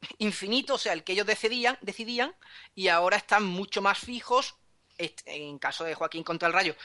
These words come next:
más como delantero, en otros días más como extremo más, más fijo, pero que ya no es algo tan especial como ha sido el año pasado o al principio de temporada. Claro, esto quizá el Málaga no es tan divertido de ver como ha sido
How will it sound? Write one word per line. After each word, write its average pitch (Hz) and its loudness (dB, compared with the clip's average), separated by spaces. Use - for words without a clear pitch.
más 170 2
como 180 -2
delantero, 170 2
en 143 -10
otros 151 -4
días 175 0
más 143 -4
como 165 -4
extremo 165 0
más, 160 4
más 160 2
fijo, 226 -2
pero 190 4
que 180 2
ya 202 4
no 247 6
es 262 4
algo 240 6
tan 240 4
especial 226 -2
como 185 2
ha 185 4
sido 196 0
el 151 -16
año 165 -8
pasado 190 4
o 165 2
al 160 -2
principio 175 -8
de 180 0
temporada. 175 4
Claro, 202 4
esto 190 -2
quizá 175 -2
el 190 2
Málaga 208 4
no 156 -4
es - -6
tan 196 4
divertido 196 -2
de 196 -2
ver 214 2
como 135 -8
ha 156 -4
sido 190 -2